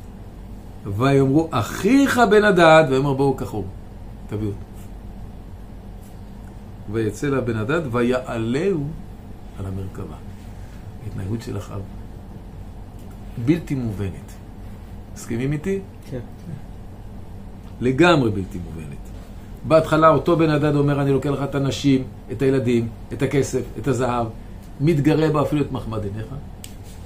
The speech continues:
Speaker 1: מפסיד פעם ראשונה, נלחם פעם שנייה, והופ, אחאב מתהפך ואומר, "אחי הוא", ומעלה אותו למרכבה. מה קרה?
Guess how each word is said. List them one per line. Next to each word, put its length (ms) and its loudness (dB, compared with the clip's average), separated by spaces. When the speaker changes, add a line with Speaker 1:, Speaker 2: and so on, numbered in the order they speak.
Speaker 1:
מפסיד 320 -4
פעם 140 -4
ראשונה, 380 -8
נלחם 320 -2
פעם 160 -4
שנייה, 280 -6
והופ, 380 -2
אחאב 240 -4
מתהפך 400 -6
ואומר, 220 -4
"אחי 380 6
הוא", 260 6
ומעלה 180 -4
אותו 140 0
למרכבה. 400 0
מה 120 0
קרה? 260 0